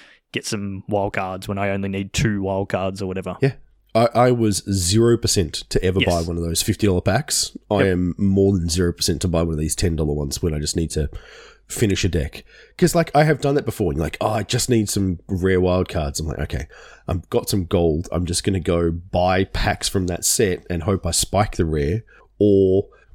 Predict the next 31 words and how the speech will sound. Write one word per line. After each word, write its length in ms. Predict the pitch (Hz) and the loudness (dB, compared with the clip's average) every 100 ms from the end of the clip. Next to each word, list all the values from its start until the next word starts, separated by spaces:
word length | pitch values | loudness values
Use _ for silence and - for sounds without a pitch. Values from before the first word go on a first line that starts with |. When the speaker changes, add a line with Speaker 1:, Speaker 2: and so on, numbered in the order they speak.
| - | -6
Speaker 2:
my 180 | 78 78 _ _ | -4 -4 _ _
counter 320 | - 110 117 113 | -2 2 2 2
ticks 280 | - - | 0 0
around 240 | 104 92 85 | 0 0 0
enough 200 | 87 - | -2 -2
to 100 | 95 | -2
get 340 | 80 107 - | 2 2 2
the 80 | 98 | 0
rare 220 | 82 85 | 2 2
wild 300 | 87 78 76 | 4 2 0
card, 280 | - - - | -2 -4 -2
or 200 | 90 95 | 2 2
you 120 | 90 92 | 2 2
get 220 | 95 - | 2 0
Speaker 1:
Yeah. 60 | 87 | -2
Speaker 2:
a 40 | |
rare 200 | 85 82 | -2 0
wild 220 | 87 82 - | 0 -2 -2
card 160 | 80 | -2
in 140 | 71 78 | -2 -2
the 80 | |
pack." 300 | - - - - | -4 -6 -6 -4
And, 140 | 104 | 0
like, 100 | 135 | 2
Speaker 1:
Yes, 160 | 120 - | 0 0
Speaker 2:
that's, 240 | 123 - | -2 0
Speaker 1:
<laughs> 20 | - | -2
that's 180 | 143 | -2
the 80 | - | 2
Speaker 2:
that's 100 | 110 | 2
Speaker 1:
ultimate. 280 | 110 131 - | 4 2 0